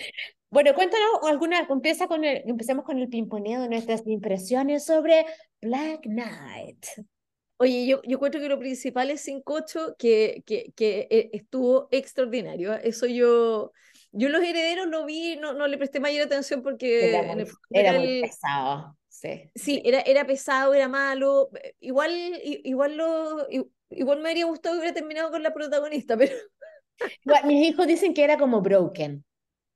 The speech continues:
Speaker 2: Sí, no sé, había algo.
Speaker 1: Había algo.
Speaker 2: Eh,
Speaker 1: Pero ojo,
Speaker 2: pero,
Speaker 1: pero, ah.
Speaker 2: pero todos,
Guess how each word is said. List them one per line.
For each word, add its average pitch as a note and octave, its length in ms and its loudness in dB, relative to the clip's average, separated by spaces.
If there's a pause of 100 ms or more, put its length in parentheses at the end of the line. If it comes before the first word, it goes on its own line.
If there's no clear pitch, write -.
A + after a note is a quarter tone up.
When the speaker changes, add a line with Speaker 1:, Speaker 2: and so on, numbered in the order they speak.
(680)
Speaker 2:
Sí, D#4 560 0
no C#4+ 80 -8
sé, D4 400 -2
había D4 420 4
algo. B3+ 460 0 (180)
Speaker 1:
Había A#3 220 2
algo. A3+ 120 6
Speaker 2:
Eh, A#3+ 180 12
Speaker 1:
Pero A3+ 180 10
ojo, B3 640 6
Speaker 2:
pero, A#3+ 200 8
Speaker 1:
pero, - 20 -
ah. A#3 360 6
Speaker 2:
pero A#3+ 140 -10
todos, C#4 300 0